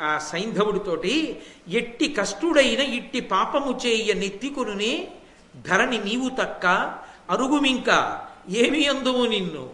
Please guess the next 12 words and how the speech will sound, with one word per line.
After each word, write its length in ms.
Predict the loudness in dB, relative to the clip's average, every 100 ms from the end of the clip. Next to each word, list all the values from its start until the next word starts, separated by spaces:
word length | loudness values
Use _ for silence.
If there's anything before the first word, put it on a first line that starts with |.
| -14
ఇంద్రియ 440 | -12 -6 0 4 4
విలోలు 640 | 2 4 6 6 4 -4 -6 -2
అల్పు 420 | 0 -2 -6 -8 -8 -12 -10 -8
ధృతి 220 | -6 -4
విహీన్." 500 | -4 -4 -4 -6 -8 -16 -20 -20 -20 -20 -20 -20 _ -20 -20 -20 -20 -20 -20 -20 -20 -10
"ఒరేయ్, 360 | -6 -4 -4 -4
ఇటువంటి 540 | -4 -8 -8 -8 -10
పాపం 540 | -10 -10 -8 -6 -8 -6
ప్రపంచంలో 600 | -6 -6 -10 -8 -8 -4
అసలు 220 | -4 -4 -4
ఎవరైనా 340 | -4 -4 -6
చేస్తారా?" 840 | -8 -10 -8 -6 -6 -6 -8 -8